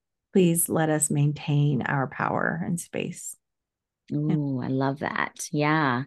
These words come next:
Speaker 2: Yeah. Whatever that word is, right? Isn't it funny? 'Cause
Speaker 1: Yeah.
Speaker 2: it is, it's a frequency.
Speaker 1: It is.
Speaker 2: It,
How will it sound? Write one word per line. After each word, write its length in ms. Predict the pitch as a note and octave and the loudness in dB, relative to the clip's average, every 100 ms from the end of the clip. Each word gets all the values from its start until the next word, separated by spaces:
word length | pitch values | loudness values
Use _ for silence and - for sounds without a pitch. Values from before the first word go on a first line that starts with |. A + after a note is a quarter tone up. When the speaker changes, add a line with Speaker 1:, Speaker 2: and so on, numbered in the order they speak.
| - | -2
Speaker 2:
Yeah. 320 | C#3+ F3 G#3 | 0 2 2
Whatever 400 | C#3 C3+ D#3+ B3 | 0 -2 2 4
that 180 | B3+ - | 4 4
word 360 | D3+ D#3 F#3+ | 4 6 6
is, 300 | E3 B2 B2 D3 | 6 4 2 2
right? 160 | C#3+ | 4
Isn't 160 | F#3+ C4 | 6 4
it 100 | D4+ - | 4 2
funny? 400 | D#3+ D3 C3+ - - - | 2 4 0 -4 -16 -8
'Cause 120 | - B3 | 2 4
Speaker 1:
Yeah. 60 | |
Speaker 2:
it 60 | D#4 | 6
is, 160 | G4 A3 | 6 4
it's 120 | - | 2
a 60 | |
frequency. 760 | E3+ F#3 F3+ E3 D#3+ - E2+ D3 _ _ - | 2 0 2 0 0 -2 -4 -6 _ _ 2
Speaker 1:
It 100 | G#3 | 4
is. 340 | E3+ D3 - - | 4 2 -4 2
Speaker 2:
It, 160 | F3+ | 2